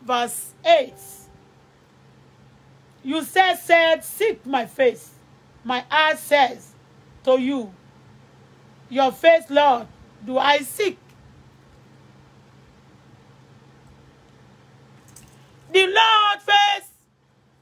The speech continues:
Let me give you many verses for this presence of God. I don't want to be reading it. Ká má ṣe Sunday school nínú bí. Torí tó bá fẹ́ ṣe Sunday school, òun náà ni wàá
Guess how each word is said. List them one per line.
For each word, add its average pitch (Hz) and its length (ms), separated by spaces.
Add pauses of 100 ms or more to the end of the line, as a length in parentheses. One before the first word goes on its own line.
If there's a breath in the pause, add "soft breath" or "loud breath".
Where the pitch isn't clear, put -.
(280)
Let 392 220
me 381 100
give 349 220
you 339 260
many 339 220
verses 311 560 (580)
for 311 180
this 330 180 (1000)
presence 339 340
of 262 180
God. 285 260 (140)
I 277 140
don't 339 200
want 320 140
to 285 100
be 262 80
reading 277 340
it. 233 160 (880)
Ká 269 120
má 330 120
ṣe 262 160
Sunday 254 300
school 311 240
nínú 247 280
bí. 277 140 (720)
Torí 311 180
tó 311 100
bá 311 120
fẹ́ 311 120
ṣe 269 100
Sunday 269 260
school, 320 260 (640)
òun 254 180
náà 320 140
ni 254 80
wàá 240 200